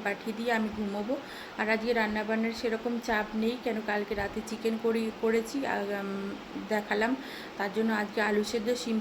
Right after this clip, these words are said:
সেদ্ধ আর ডাল করব, এই হচ্ছে আজকের মেনু। আর দু পিস চিকেন আছে, ওটা মেয়েকে খাইয়ে দেবো। তো এই হচ্ছে মেনু। আর এদিকে ঘর দুয়ার গোছানোও কমপ্লিট হয়ে গেছে, টুকটাক গোছানোর ছিল, আর একটু গোছানোর বাকি। ওই ঘরটাকে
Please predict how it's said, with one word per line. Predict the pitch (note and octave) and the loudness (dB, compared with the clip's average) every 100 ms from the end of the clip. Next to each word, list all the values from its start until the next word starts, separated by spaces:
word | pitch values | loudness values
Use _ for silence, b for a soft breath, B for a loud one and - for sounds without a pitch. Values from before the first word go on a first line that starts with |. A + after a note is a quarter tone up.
| A3+ | 2
সেদ্ধ | A3+ G3+ D#4 B3 | 0 2 4 4
আর | G3+ | 4
ডাল | G#3 G#3 G#3 G#3 G3+ - | 2 4 2 0 -4 -2
করব, | G3 F#3+ G3+ G#3 | -2 -2 -4 -2
এই | G#3+ | 0
হচ্ছে | G#3 G#3 A3+ | -2 -2 -2
আজকের | G#3+ G#3+ G#3+ G#3 | 0 0 0 2
মেনু। | A3 E4+ | 2 2
আর | B3 G3+ | 0 -2
দু | G#3+ | -4
পিস | - A3 | -4 -6
চিকেন | - G#3 G#3+ | -6 -4 -4
আছে, | G#3+ C4 | -2 -2
ওটা | B3+ | 0
মেয়েকে | G#3+ F#3+ G3+ G3 | -2 -2 -4 -4
খাইয়ে | F#3+ F#3+ G3 F#3+ | -4 -2 -2 -2
দেবো। | G#3 G#3+ - B B B B B - | -4 -8 -10 B B B B B 4
তো | A#3+ | 8
এই | B3 A#3+ | 8 8
হচ্ছে | B3 B3 C4 | 4 6 4
মেনু। | B3 B3 C#4+ | 6 6 6
আর | C4+ | 6
এদিকে | A#3 A3 B3 | 4 0 -2
ঘর | A#3 A3+ G#3 | 0 0 0
দুয়ার | A#3 A#3+ G#3+ | 2 2 2
গোছানোও | G3+ A3 A3+ A#3+ A#3+ | 0 2 2 2 2
কমপ্লিট | A3 A3 A#3 A3+ | 0 2 0 2
হয়ে | A3 A3 | 2 2
গেছে, | A3 C4+ - | 2 0 -4
টুকটাক | A#3 - A3 G3+ | -6 -2 -2 -2
গোছানোর | G#3 A3 G#3+ A3 | -4 -2 -2 -2
ছিল, | - C4 C4 A3 | -2 0 4 4
আর | A3 | 4
একটু | A3 - A#3+ | 0 -2 -2
গোছানোর | A#3+ B3 B3 A#3 | -2 -2 -2 0
বাকি। | A3+ B3+ A#3 | 0 2 0
ওই | A3 | 0
ঘরটাকে | A3 - A3 A#3 | -2 -2 -2 -2